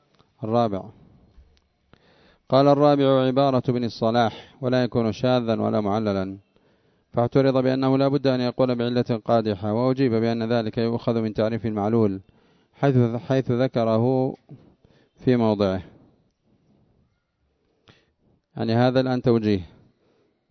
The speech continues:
فإنه قال: "ولا يكون شاذا ولا معللا"، أي ليست، ليست به علة، والعلة تنقسم إلى قادحة وغير قادحة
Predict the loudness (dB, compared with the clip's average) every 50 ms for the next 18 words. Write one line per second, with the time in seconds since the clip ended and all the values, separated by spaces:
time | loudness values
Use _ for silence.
0 | _ -2 0 2 2 2 2 2 2 2 2 0 0 -4 -10 -16 -20 -20 -20 _
1 | _ _ _ _ _ _ _ _ _ _ _ _ _ _ _ _ _ _ _ _
2 | _ _ _ _ _ 0 2 4 4 4 2 0 -2 -2 0 0 2 2 0 0
3 | 0 0 0 -2 -2 -2 -2 0 0 0 0 -2 0 0 0 0 0 0 0 0
4 | 0 0 0 0 0 -2 -2 -2 -4 -6 -8 -12 -14 -16 -20 -20 _ _ _ _
5 | _ _ _ _ _ _ _ _ _ _ _ _ -4 -2 0 0 -2 -2 -2 -4
6 | -2 -2 -2 -2 -2 -4 -4 -2 0 0 2 2 2 0 0 0 -2 -2 -4 -6
7 | -10 _ _ _ _ _ _ _ _ _ _ _ _ _ _ _ _ _ _ _
8 | _ _ _ -2 -2 0 0 0 0 0 0 -2 -2 -4 -4 -4 -4 -6 -6 -4
9 | -2 -2 0 0 2 2 0 0 2 2 2 2 2 0 -2 -2 -4 -4 -6 -6
10 | -10 -12 -8 -4 -2 -2 -2 -2 -2 -2 -2 -2 -2 -2 -6 -6 -10 -16